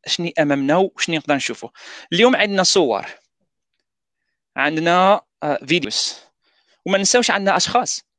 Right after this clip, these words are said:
عندنا أشخاص رواد الفضاء اللي هما في المحطة الفضائية آي إس إس، المحطة الفضائية الدولية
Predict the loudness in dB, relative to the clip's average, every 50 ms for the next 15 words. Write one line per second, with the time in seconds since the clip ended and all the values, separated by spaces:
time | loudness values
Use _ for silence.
0 | _ -4 -2 0 0 -2 -2 -2 -2 -4 -2 0 0 0 0 0 -2 -2 0 0
1 | -2 -2 -2 -2 -2 0 0 2 2 0 0 -2 -6 -14 _ _ _ _ _ _
2 | _ _ _ _ _ _ _ -2 -2 0 0 -2 -2 0 0 2 2 0 -2 -6
3 | -6 -6 -4 -2 -4 -2 -2 -2 -2 0 -2 0 0 2 2 2 2 2 2 2
4 | 2 2 2 2 0 -4 -10 -20 -18 -6 -2 0 2 2 2 2 2 0 -2 -4
5 | -4 -6 -8 -10 _ _ -6 -2 -2 -2 -2 0 -2 -2 -2 -2 0 0 0 -2
6 | -4 -2 -2 0 0 0 0 0 -2